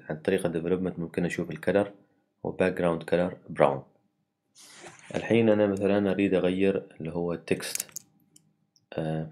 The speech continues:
مثلًا أخليه color وايت، أعمل له سيف، يتغير عندي اللون، آه، اللي هو الهيدر. لكن لو تلاحظوا إن الهيدر أصلًا، لو نفتح الهيدر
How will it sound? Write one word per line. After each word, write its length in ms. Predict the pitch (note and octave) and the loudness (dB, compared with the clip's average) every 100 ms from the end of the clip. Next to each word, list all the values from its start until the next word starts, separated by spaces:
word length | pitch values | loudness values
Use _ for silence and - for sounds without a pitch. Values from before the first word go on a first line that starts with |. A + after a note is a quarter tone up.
| - - | -12 -6
مثلًا 220 | F2 F2 | 0 0
أخليه 440 | F2 F2 F2+ F#2+ - _ - | 0 0 0 -2 -4 _ 2
color 300 | F#2 F2+ G2+ - - - - - - - - - | 6 6 4 -2 -16 -20 -20 -20 -20 -20 -14 -2
وايت، 340 | E2 D2 - - - - - - - _ - - - - - _ _ - | 2 0 -2 -16 -20 -20 -20 -20 -20 _ -20 -20 -20 -20 -20 _ _ -8
أعمل 260 | E2+ F2 | -4 -2
له 60 | D2 | -4
سيف، 340 | - F#2 G2 G2 _ _ _ _ _ _ _ _ _ _ _ _ _ - | -2 0 0 -4 _ _ _ _ _ _ _ _ _ _ _ _ _ -10
يتغير 440 | F#2 F2+ F2 E2+ | -6 0 0 2
عندي 240 | E2 E2+ E2+ | 0 -2 -4
اللون، 500 | - E2+ F2+ F#2+ F#2+ - _ _ _ _ - | -4 -2 0 -2 -8 -20 _ _ _ _ -6
آه، 580 | D2+ D2+ D2 D2 D2+ | -2 -2 -2 -4 -6
اللي 160 | - D#2+ | -8 -4
هو 120 | E2 | -2
الهيدر. 360 | D#2+ D#2+ D2+ - - _ _ - - - - _ - | 0 -2 -4 -10 -14 _ _ -18 -18 -16 -18 _ 2
لكن 240 | F#2+ F#2 | 2 4
لو 100 | G2 | 2
تلاحظوا 400 | F2 G2+ A#2 A2 | 8 8 8 6
إن 100 | F#2 | 4
الهيدر 460 | F2 G2 G#2+ G2 - | 2 4 6 8 6
أصلًا، 380 | - - E2+ G2 - _ _ _ - | 2 0 0 0 -8 _ _ _ -4
لو 60 | |
نفتح 280 | F2+ F#2 - | -4 0 0
الهيدر 440 | E2+ F2 E2 E2+ | 0 0 2 2